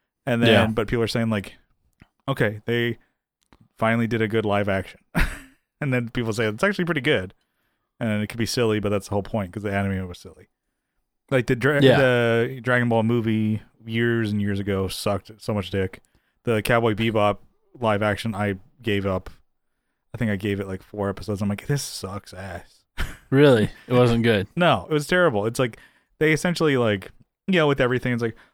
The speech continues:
Speaker 1: "Oh, let's take a property and just do whatever we want with it, and then not keep it close to
Speaker 2: Yeah.
Speaker 1: source material at all." And I think that's the difference with this One Piece thing. It's like, they, they were like,
Speaker 2: Pretty
Speaker 1: "Hey,
Speaker 2: close.
Speaker 1: you
Speaker 2: Yeah.
Speaker 1: know what we should do?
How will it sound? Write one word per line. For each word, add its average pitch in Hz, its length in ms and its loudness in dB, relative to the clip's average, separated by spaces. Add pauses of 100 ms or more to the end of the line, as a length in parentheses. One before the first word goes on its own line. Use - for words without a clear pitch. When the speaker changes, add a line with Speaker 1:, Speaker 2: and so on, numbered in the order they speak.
(120)
Speaker 1:
"Oh, 196 100 2
let's 190 180 -2
take 226 240 0
a 131 260 2
property 156 800 -4 (300)
and 123 180 -2
just 127 380 -4 (600)
do 202 160 -2
whatever 254 240 2
we 202 80 2
want 160 220 2
with 98 140 -4
it, - 80 -16 (180)
and 143 140 -2
then 135 100 0
not 151 220 0
keep 147 180 -4
it - 200 -10
close 127 260 0
to 117 100 0
Speaker 2:
Yeah. 104 100 2
Speaker 1:
source 127 240 0
material 120 440 -2
at 110 180 2
all." 101 320 -2 (360)
And 120 80 -2
I 113 60 0
think 127 160 -2
that's 117 180 0
the 107 100 -8
difference 107 380 -2
with 107 120 -2
this 98 140 -4
One 101 160 -2
Piece 110 240 -4
thing. 110 280 -2 (560)
It's 113 260 0
like, 98 220 -2
they, 113 260 -2
they 113 180 0
were 107 120 2
like, 104 80 2
Speaker 2:
Pretty 120 160 4
Speaker 1:
"Hey, - 60 2
Speaker 2:
close. 107 500 4
Speaker 1:
you 120 120 -20
Speaker 2:
Yeah. 147 140 6
Speaker 1:
know 180 120 4
what 196 80 2
we 180 60 2
should 139 160 -4
do? 139 240 0